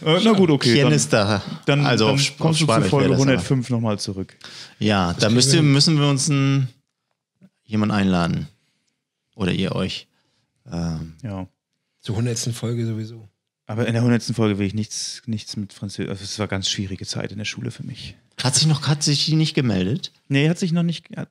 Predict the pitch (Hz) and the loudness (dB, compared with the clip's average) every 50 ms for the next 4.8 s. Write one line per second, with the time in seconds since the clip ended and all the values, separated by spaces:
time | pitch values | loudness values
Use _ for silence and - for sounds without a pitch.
0 | _ _ - 147 151 151 147 139 131 131 143 147 143 - 147 139 139 135 131 131 | _ _ -2 0 0 2 0 0 -2 0 -2 -4 -4 -4 -4 -4 -4 -4 -4 -8
1 | - 139 123 113 117 117 117 113 104 107 120 127 139 139 - - 123 120 127 135 | -8 -8 -4 0 0 2 2 2 2 2 2 2 2 2 2 2 2 2 2 2
2 | 139 - - - - - 101 - - - - - - - - - 156 165 185 139 | 0 -2 -6 -4 -4 -6 -6 -6 -8 -12 -12 -12 -14 -12 -4 -2 2 2 4 2
3 | 104 98 107 - 101 95 104 104 139 135 - 180 - 180 190 196 202 147 123 160 | 2 2 2 2 2 2 2 2 4 2 4 4 4 4 4 4 4 2 2 0
4 | - 107 - - 113 98 107 98 95 92 90 90 87 87 87 - | -2 -2 -2 -4 -2 0 2 2 2 2 2 2 0 0 -2 -4